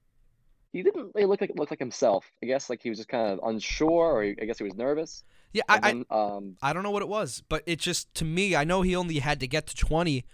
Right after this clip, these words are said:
Speaker 2: in the first round to advance, but still,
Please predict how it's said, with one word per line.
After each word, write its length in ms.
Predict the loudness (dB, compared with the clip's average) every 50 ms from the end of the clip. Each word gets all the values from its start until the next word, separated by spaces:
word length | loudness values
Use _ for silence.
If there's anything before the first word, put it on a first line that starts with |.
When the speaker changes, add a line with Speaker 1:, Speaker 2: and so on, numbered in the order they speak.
| -20 -20 -20 -20 -20 -20 -18 _ -6
Speaker 2:
in 80 | -4
the 80 | -2 -2
first 280 | 0 2 0 2 2 2
round 200 | 2 2 0 0
to 140 | -2 -2
advance, 520 | -2 -2 -2 0 2 2 2 0 0 -2 -2
but 300 | 2 2 2 2 2 -2
still, 480 | -2 0 2 4 4 4 4 2 -2